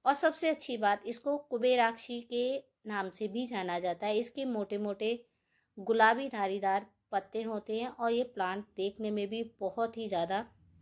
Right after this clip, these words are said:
खूबसूरत लगता है। कम केयर वाला प्लांट है और एक ट्री का लुक देता है। इंडोर लगने के बाद ये प्लांट बेहद खूबसूरत लगता है। नंबर छः, रबर प्लांट। रबर का प्लांट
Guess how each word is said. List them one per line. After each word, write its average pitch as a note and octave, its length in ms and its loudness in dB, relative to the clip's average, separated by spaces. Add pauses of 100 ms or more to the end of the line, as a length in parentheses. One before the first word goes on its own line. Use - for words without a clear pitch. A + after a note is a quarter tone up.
(240)
खूबसूरत C4+ 680 -2
लगता B3 300 2
है। C#4 180 0 (120)
कम G#3+ 200 0
केयर A#3 280 0
वाला A#3 240 0
प्लांट A3+ 420 -2
है B3+ 160 -4 (300)
और C#4+ 140 4
एक D4 200 0 (640)
ट्री C#4+ 180 0
का B3 160 0
लुक F#3+ 180 -2
देता F#3 340 -4
है। F3 260 -4 (260)
इंडोर C4 340 4
लगने A#3+ 340 0
के G#3 160 -2
बाद G3+ 300 0
ये F#3+ 80 -2
प्लांट G3 400 -6 (500)
बेहद B3+ 420 2 (180)
खूबसूरत G#3+ 640 -4
लगता E3+ 320 -6
है। E3+ 240 -12 (1200)
नंबर B3 360 4
छः, F#3 280 -10 (360)
रबर A3 320 6
प्लांट। F3 320 -6 (960)
रबर B3+ 280 6
का D4 140 4
प्लांट A#3 460 0